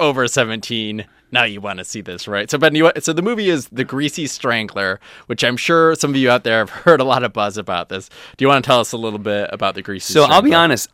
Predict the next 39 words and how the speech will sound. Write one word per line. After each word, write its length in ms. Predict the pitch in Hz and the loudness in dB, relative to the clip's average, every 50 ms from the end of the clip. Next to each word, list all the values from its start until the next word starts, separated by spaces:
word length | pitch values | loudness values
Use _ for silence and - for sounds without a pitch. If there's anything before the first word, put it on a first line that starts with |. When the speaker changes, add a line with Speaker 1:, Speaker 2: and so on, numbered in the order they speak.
| - | 0
Speaker 2:
I 260 | - 123 147 165 185 185 | 4 6 6 6 6 4
don't 360 | 143 135 139 139 139 - 101 | 4 4 2 4 4 2 0
know 280 | 117 120 117 120 120 113 | 2 2 4 4 4 2
a 40 | 107 | 0
ton 380 | - - - - 113 113 110 107 | -2 -6 -4 -2 0 0 0 0
Speaker 1:
<laughs> 60 | 101 | 2
Speaker 2:
about 260 | 101 95 92 85 _ | 2 2 0 0 _
this 200 | - 98 - - | -10 -12 -12 -12
film. 400 | - - 95 92 92 95 101 - - | -10 -8 -8 -8 -8 -10 -10 -10 -4
Um, 480 | 104 104 101 101 98 95 95 95 - _ _ _ _ _ _ _ _ - - - - | -2 0 2 2 0 0 -4 -6 -10 _ _ _ _ _ _ _ _ -20 -18 -10 -6
I've 160 | 113 110 107 | -6 -6 -6
seen 420 | - - 120 120 120 123 120 98 - | -4 -4 -2 0 0 0 0 -2 -4
the 120 | - 127 | -8 -10
trailers, 680 | - - 123 107 104 104 110 123 147 151 - - - _ _ _ _ _ - - | -6 -2 -2 0 0 0 0 -2 -2 -4 -6 -12 -16 _ _ _ _ _ -10 -6
and 380 | 110 107 104 101 101 - - _ _ _ - | -4 -4 -2 -2 -4 -6 -8 _ _ _ -6
even 300 | 123 123 120 131 127 123 | -4 -2 -2 0 0 0
the 80 | 117 | -2
Green 340 | 110 110 - 117 117 120 117 | -2 -4 -2 0 0 0 0
Band 260 | 107 107 101 98 101 | 0 0 0 -2 -4
trailer 440 | 95 - - 101 98 98 98 95 95 | -6 -6 -4 -4 -4 -4 -4 -6 -8
is 420 | 92 98 95 95 95 92 - - _ _ _ _ _ _ - | -8 -8 -8 -10 -10 -12 -14 -18 _ _ _ _ _ _ -8
Speaker 1:
Should 220 | - - 190 180 | -2 -2 -2 0
be 100 | 147 139 | 0 -2
Red 220 | 117 110 110 113 - | -2 -2 -4 -4 -4
Band. 380 | - - - - 107 98 120 120 | -6 -6 -4 -2 -2 -2 -2 0
Speaker 2:
Yeah, 140 | 120 117 113 | 2 2 2
it 100 | 117 - | 2 0
should 200 | - - 135 120 | -2 -2 -2 0
be 120 | 110 107 | 0 2
Red 160 | 104 107 107 117 | 2 2 2 2
Speaker 1:
<laughs> 20 | |
It 20 | 107 | 2
Speaker 2:
Band. 120 | 98 95 | 0 0
Speaker 1:
involves 260 | 92 95 202 - - | 4 4 4 4 2
a 40 | 147 | -2
lot 220 | 113 117 120 117 107 | 0 0 0 0 -2
of 100 | 98 98 | -6 -10
nudity. 340 | 104 98 90 90 85 92 92 | -12 -14 -14 -14 -12 -6 0
Speaker 2:
Um, 460 | 120 123 117 117 113 110 110 104 | 2 4 4 4 4 2 0 -2